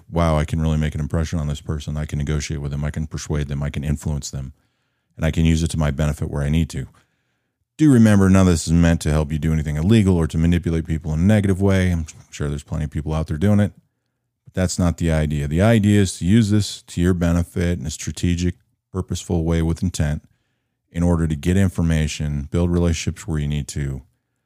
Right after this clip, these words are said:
stay out of relationships, and become unfamiliar in the situations that you want to. And you'll learn that over time, it takes quite a bit of practice to develop this,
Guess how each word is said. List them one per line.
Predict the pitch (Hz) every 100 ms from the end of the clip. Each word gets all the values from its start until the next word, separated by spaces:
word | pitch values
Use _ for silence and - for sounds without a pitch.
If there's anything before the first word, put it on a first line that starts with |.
| _ _ _ _ _
stay | - - 98 90
out | 78 92 69
of | 85 78
relationships, | 82 85 - 78 - 80 76 - _
and | 82 80 76 73 _
become | - 87 - 104
unfamiliar | 85 87 82 82 80 78
in | 78
the | 76
situations | - 76 - 78 76 76 76 - - _ _ _ _ _
that | 78 64
you | 73
want | 78 80
to. | - 71 69 71 _ _ _ _ _
And | 82
you'll | 87
learn | 98 98
that | 87
over | 78 92 90
time, | - 80 78 76
it | 76
takes | 76 -
quite | - 90 82
a |
bit | 78
of | 78
practice | - 82 76 - 71 -
to | 71
develop | 73 78 76
this, | - 78 73 -